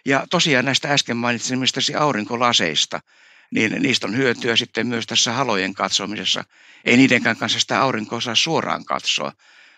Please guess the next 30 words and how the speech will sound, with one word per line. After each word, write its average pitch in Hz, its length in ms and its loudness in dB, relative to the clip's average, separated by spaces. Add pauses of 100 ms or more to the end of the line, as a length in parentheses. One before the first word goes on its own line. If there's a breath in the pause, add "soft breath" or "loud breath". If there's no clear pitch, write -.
mutta - 340 0
niin, 190 180 4
että 95 220 -2
aurinko 143 360 0
peittyy 131 520 -2
jonkun 117 440 -2
puun 123 280 -2
tai 110 200 0
tolpan 107 440 -4
tai 107 180 0
vaikka 104 320 -2 (540 soft breath)
käden 107 480 2 (200)
sormen 104 440 2
taakse 110 420 2
ja 107 160 0 (600 soft breath)
aurinkolasit 135 720 0
auttaa 143 360 -2
siinä, 139 300 0
että - 120 -2
se - 140 -2
taustataivas 131 760 0
on 95 120 -4
nyt 104 160 -8 (1120 soft breath)
himmeämpi 101 580 2
tai 107 200 0
tummempi, 104 440 -2
että 107 60 -4
sitä 135 160 -2
pystyy - 320 -4
katsomaan, 76 640 0